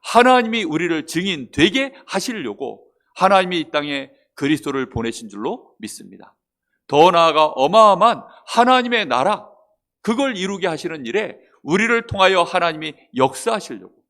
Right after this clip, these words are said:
나와 진짜 함께 하시려고, 그래서 하나님이 그리스도를 보내신 줄 믿습니다. 우리는 빛입니다.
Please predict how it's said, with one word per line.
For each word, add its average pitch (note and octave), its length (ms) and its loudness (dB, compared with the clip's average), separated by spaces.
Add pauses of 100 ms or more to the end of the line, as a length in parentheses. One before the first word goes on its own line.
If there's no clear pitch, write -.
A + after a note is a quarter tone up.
(440)
나와 F#3+ 400 4
진짜 C4+ 640 -4 (120)
함께 C#4+ 380 -6
하시려고, C3 520 -12 (540)
그래서 G3+ 460 2
하나님이 F3+ 520 -4 (340)
그리스도를 D3+ 520 -4
보내신 A#2+ 400 -10
줄 A#2+ 220 -8 (180)
믿습니다. - 580 -18 (480)
우리는 C#3 580 -6
빛입니다. - 640 -18